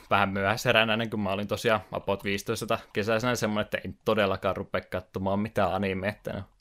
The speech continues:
loserit vaan kattoo semmoista, ja se oli about siitä vuosi eteenpäin. Joo, joo, nyt katsellaan animea sitten. <laughs> Näytettiin vähän Dragon Ball Z:ää, ja sitten oltiin mukana. Sillain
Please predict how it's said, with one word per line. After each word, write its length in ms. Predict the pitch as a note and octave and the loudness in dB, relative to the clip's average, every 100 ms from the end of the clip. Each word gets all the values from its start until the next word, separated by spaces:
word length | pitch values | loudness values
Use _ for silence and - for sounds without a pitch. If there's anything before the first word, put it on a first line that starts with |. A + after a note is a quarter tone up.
| _ | _
loserit 460 | B2 C#3+ A#2+ G#2+ - | 2 4 6 4 2
vaan 160 | G2 G2 | 0 2
kattoo 340 | G2+ - G2+ | 0 0 0
semmoista, 420 | F#2 G2 G2 - | 0 -2 -4 -2
ja 60 | G2 | -4
se 40 | |
oli 80 | F#2+ | -4
about 280 | - G2 F#2+ | 2 2 2
siitä 220 | G2 G2 | 0 0
vuosi 260 | F2+ F#2+ G2 | 2 2 2
eteenpäin. 360 | F#2+ F#2 F2+ - | 0 -2 -4 2
Joo, 120 | F#3 | 6
joo, 340 | C#3 G2+ F#2 - | 8 6 2 -2
nyt 160 | - - | -12 -6
katsellaan 440 | F2+ - F#2 F#2 | -8 -6 0 6
animea 340 | G#2 G#2+ F#2 F2+ | 6 6 2 -4
sitten. 340 | - - - - - C3 - C3 D#3+ - | -10 -12 -14 -12 -4 -2 2 4 4 4
<laughs> 100 | D#3 - _ _ _ _ _ - _ _ _ _ _ _ _ _ _ _ _ - | -4 -4 _ _ _ _ _ -20 _ _ _ _ _ _ _ _ _ _ _ 2
Näytettiin 420 | A2 G#2+ G2+ G#2 | 4 4 4 4
vähän 180 | G2+ G2+ | 4 4
Dragon 300 | G2+ G2+ G2 | 4 4 2
Ball 160 | F#2+ F#2 | 2 0
Z:ää, 280 | F#2+ - | -2 0
ja 60 | F2 | 2
sitten 280 | C#3+ - G2 | 0 0 -2
oltiin 240 | F2+ F#2 | 0 -2
mukana. 380 | F#2+ G#2+ G2 G2+ - - - _ _ _ _ _ _ _ - _ _ _ _ - - - - - - - - - - - | -2 -2 -2 -2 -6 -20 -20 _ _ _ _ _ _ _ -20 _ _ _ _ -18 -16 -16 -18 -20 -20 -20 -20 -20 -20 -16
Sillain 460 | - G2 G2+ E3 | -8 -2 4 4